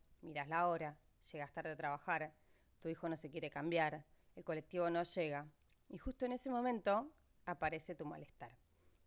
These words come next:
Y obviamente le echás la culpa al trabajo, a tu hijo, al perro o al colectivo, cuando en realidad no registrás que la culpable fue la comida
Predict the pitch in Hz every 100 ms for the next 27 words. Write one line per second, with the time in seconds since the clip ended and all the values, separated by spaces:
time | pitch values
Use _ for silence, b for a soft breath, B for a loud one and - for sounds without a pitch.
0 | _ 165 156 170 220 170 147 147 147 -
1 | 170 160 156 151 170 196 160 - 147 175
2 | _ 160 160 190 165 - 151 - 156 156
3 | 156 143 - 139 - 160 - 165 143 139
4 | 151 180 156 131 135 - 190 151 143 b
5 | b b b - 156 320 330 175 180 196
6 | 240 175 165 220 - - 196 208 214 269
7 | - 170 151 - - b _ - 170 170
8 | 180 202 214 226 - 180 180 180 196 208
9 | 175 156